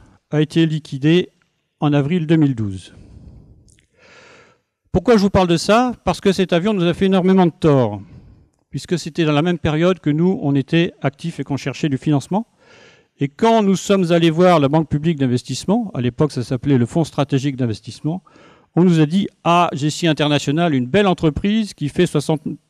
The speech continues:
millions d'euros de chiffre d'affaires. » Trois ans après, la belle entreprise est écoulée.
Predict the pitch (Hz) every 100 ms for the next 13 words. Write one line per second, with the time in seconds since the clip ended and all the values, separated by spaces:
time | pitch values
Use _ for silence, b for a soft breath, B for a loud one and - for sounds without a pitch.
0 | _ 156 165 160 135 147 180 139 180 156
1 | 139 127 117 92 b b _ _ b b
2 | b b b _ - 139 139 123 - 180
3 | 143 151 139 139 123 190 143 185 175 135
4 | 101